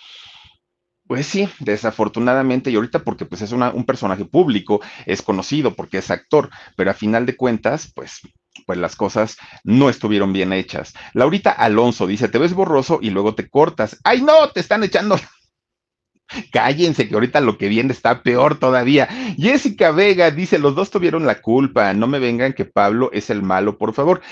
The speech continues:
El señor también se bajó agresivo a tocarle la ventana muy bravo al hombre. Por la desventaja fue,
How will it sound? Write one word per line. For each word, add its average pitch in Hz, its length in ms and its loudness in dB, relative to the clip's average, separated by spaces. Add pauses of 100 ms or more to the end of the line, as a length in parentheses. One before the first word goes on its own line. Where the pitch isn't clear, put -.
(160)
El 107 100 -4
señor 117 340 -2
también 120 340 -2
se 123 140 -4
bajó 98 300 0
agresivo 110 640 -2
a 92 160 0
tocarle 101 400 -4
la 107 100 -2
ventana 90 380 -6
muy 104 180 -2
bravo 92 280 -2
al 101 100 0
hombre. 135 280 -2 (360)
Por 104 160 4
la 101 100 2
desventaja 107 720 -2
fue, - 240 -6